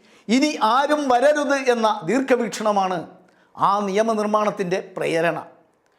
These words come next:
എല്ലാ ആരാധനാലയങ്ങളും ആയിരത്തി തൊള്ളായിരത്തി നാൽപത്തിയേഴ് ആഗസ്റ്റ് പതിനഞ്ചിലെ തൽസ്ഥിതി തുടരണമെന്നതായിരുന്നു ആ പ്രത്യേക നിയമത്തിൻ്റെ കാതൽ. ബാബരി കേസിൽ വിധി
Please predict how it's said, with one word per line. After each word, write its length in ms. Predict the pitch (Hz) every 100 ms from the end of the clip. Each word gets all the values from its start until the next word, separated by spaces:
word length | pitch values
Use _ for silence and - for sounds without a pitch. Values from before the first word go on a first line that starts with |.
| _ - 151
എല്ലാ 220 | 220 254 254 208
ആരാധനാലയങ്ങളും 960 | 233 254 240 240 247 240 247 247 262 - - - _ - 208
ആയിരത്തി 360 | 277 269 269 208
തൊള്ളായിരത്തി 480 | 233 240 240 214 240 220
നാൽപത്തിയേഴ് 720 | 240 254 254 254 233 220 226 226 185
ആഗസ്റ്റ് 340 | 247 262 254 247 214
പതിനഞ്ചിലെ 640 | 190 240 240 175 180 180 - - - _ -
തൽസ്ഥിതി 560 | 208 269 269 - 285 285 311 -
തുടരണമെന്നതായിരുന്നു 1200 | 208 269 294 277 233 214 190 180 185 185 180 175 - - -
ആ 20 | 233 226
പ്രത്യേക 340 | 190 180 175 165
നിയമത്തിൻ്റെ 500 | 160 170 165 160 156 151
കാതൽ. 300 | 127 139 117 - _ _ _ _ -
ബാബരി 420 | 170 233 277 294 277
കേസിൽ 260 | 269 294 247
വിധി 140 | 233